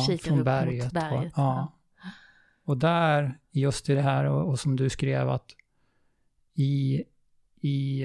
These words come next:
Speaker 2: eh, om vi har möj-, kan omfamna det här risken,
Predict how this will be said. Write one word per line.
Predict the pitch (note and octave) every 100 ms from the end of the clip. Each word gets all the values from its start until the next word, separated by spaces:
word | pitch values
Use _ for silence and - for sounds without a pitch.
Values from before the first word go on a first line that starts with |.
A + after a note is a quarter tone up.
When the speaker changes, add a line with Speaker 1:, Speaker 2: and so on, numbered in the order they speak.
| C3
Speaker 2:
eh, | C3 C3 C3 C3 C#3 - _
om | C#3
vi | C3+
har | C3 D#3+ D3+ C#3 C#3
möj-, | C#3 C3+ C3 E3 - _ _ -
kan | D#3+ D3+ C#3
omfamna | C#3 C3+ B2+ - E3 D3 C#3 D3+ - _ _ _ _ _
det | B2+
här | C3
risken, | C3 C3+ - - - - D3+